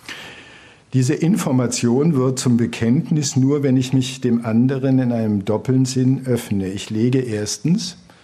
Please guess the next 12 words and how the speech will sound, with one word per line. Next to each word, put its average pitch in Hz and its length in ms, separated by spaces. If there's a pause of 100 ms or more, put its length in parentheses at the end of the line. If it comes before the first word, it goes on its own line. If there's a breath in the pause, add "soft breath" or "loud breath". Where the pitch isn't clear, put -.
(200 soft breath)
der 107 160 (100)
anderen 120 540
Person 151 580
gegenüber 104 540
ein 101 160
Bekenntnis 107 720
ab. 131 240 (260 soft breath)
Ich - 200
bitte 123 240
sie 127 200
um 113 140
Vergebung, 127 720